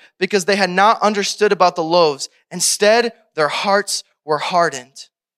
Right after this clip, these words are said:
So even though they just saw Jesus feed five thousand people with a few loaves and,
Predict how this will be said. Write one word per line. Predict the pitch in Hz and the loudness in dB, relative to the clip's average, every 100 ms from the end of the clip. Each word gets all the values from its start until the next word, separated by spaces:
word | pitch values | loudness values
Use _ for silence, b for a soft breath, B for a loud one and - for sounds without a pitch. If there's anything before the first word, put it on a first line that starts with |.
| _ _ _ _ _ _ _ | _ _ _ _ _ _ _
So | - 226 | -8 0
even | 247 269 254 | 0 2 2
though | 233 233 | 4 4
they | 226 | 2
just | 196 240 | 0 -2
saw | - 220 196 | 2 2 2
Jesus | 160 220 220 190 156 - _ _ | -2 -2 0 0 0 -4 _ _
feed | - 226 240 | -6 -2 -2
five | 185 214 190 226 247 | -2 2 4 4 2
thousand | 240 208 202 208 202 | 0 4 4 2 -6
people | - 208 240 262 262 b b b | -6 -6 -2 -2 -2 b b b
with | 170 | -6
a | 170 | -6
few | - 196 247 | -4 -4 2
loaves | 233 240 247 220 190 | 4 6 4 2 -6
and, | 156 | -14